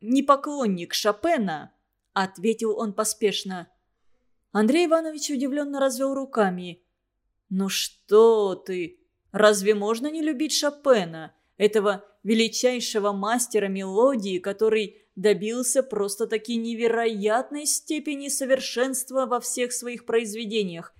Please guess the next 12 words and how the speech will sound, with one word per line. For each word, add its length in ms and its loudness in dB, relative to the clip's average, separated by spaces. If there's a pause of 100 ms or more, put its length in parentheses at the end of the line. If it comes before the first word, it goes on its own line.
(200)
начиная 680 -4 (160)
с 140 -8
изящных 640 0
ноктюрнов 800 -4
и 60 2
кончая 600 -2
величественными 1000 -6
концертами 880 -4 (240)
для 180 2
фортепиано 840 -2
с 140 -4
оркестром?» 880 -6